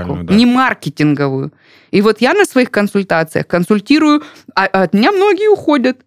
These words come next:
Speaker 2: "Вы нам говорите ставку, нам там предлагали бесплатно, а ставку ниже". Я говорю: "Конечно, они вам предложат ставку ниже". <laughs> Потому что я проанализировала и поняла, что ставка ниже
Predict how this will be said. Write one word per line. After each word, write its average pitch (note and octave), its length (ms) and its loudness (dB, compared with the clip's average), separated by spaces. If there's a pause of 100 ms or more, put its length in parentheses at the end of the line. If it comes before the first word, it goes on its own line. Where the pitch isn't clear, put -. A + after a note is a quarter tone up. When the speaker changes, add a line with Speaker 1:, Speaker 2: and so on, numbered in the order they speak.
(140)
Speaker 2:
"Вы B3+ 120 4
нам D#4 180 4
говорите C#4 400 2
ставку, F#4+ 380 -2
нам A#3+ 220 2
там B3+ 160 0
предлагали A#3+ 520 0
бесплатно, B3 520 0
а - 40 -2
ставку - 360 -2
ниже". F3+ 320 2
Я F3 100 2
говорю: D#3 320 -2
"Конечно, C#3+ 460 -2
они G3 140 0
вам F3 200 0
предложат D#3 540 -4
ставку - 420 -4
ниже". D3+ 340 0 (120)
<laughs> - 100 -16
Потому C#4+ 300 0
что A#3 120 -4
я F#3 140 2
проанализировала G#3 840 2
и F3+ 40 0
поняла, G3+ 380 0
что - 180 -4
ставка - 400 -2
ниже C#4 380 0